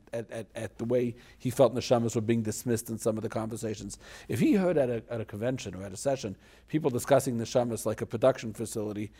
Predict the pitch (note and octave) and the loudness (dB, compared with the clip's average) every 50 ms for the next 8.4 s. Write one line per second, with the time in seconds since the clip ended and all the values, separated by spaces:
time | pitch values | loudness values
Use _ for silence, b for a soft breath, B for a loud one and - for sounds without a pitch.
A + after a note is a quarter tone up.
0 | b b b b b - A2+ G#2+ - - - B2 B2 A2+ A2+ B2 B2+ - - C3 | b b b b b 2 2 2 2 0 0 0 0 2 2 0 -2 0 0 0
1 | B2 A#2+ A2+ B2 A#2+ A#2 - A#2 A2 G#2+ - - C#3+ C#3 B2+ - A#2 F#2+ F#2+ G2 | 0 0 2 2 2 2 2 2 0 0 0 0 -2 -2 0 -4 -6 -6 -6 -8
2 | G#2+ G2+ G2 F#2+ G2+ - _ - A2+ G#2+ G#2+ G2+ - b b b b b - G#2+ | -10 -8 -8 -8 -8 -10 _ -6 -4 -4 -4 -6 -8 b b b b b -12 -6
3 | - - C#3 B2+ B2 - - A2+ G#2+ - B2 B2 A#2+ A2+ A#2 A#2 G#2+ - D#3 C#3 | 2 4 4 4 4 0 -2 -4 -2 0 0 0 0 0 0 0 6 8 8 8
4 | A#2+ - - - b b b b b b - D3+ C#3+ C#3+ B2 - D3+ D3+ D#3+ - | 8 4 -2 -6 b b b b b b 0 2 2 2 2 4 4 4 4 2
5 | - - D4+ C#4+ F3+ C3+ A2 G2 F#2 B2+ A#2+ B2 C3+ C#3 E3 G#3 D3 - - - | -4 -4 -2 -2 -2 -2 -2 -2 0 2 2 2 2 4 6 6 4 4 0 -10
6 | B B B B B B - B2+ - - - G#3 D3+ A#2+ G#2+ - C3+ C3 B2 - | B B B B B B -6 -6 -4 0 0 0 0 0 -2 -2 0 0 0 -2
7 | C3 A#2 - C3+ B2 B2 B2 A#2+ A#2 A#2+ A#2 A#2 A#2 - - - - C3+ B2 A#2 | -4 -2 -2 0 2 2 0 2 2 0 -2 -2 -4 -6 -6 -2 -2 0 -2 0
8 | - C3 B2 B2 B2 A#2+ - - | 0 0 0 0 -2 -6 -8 -12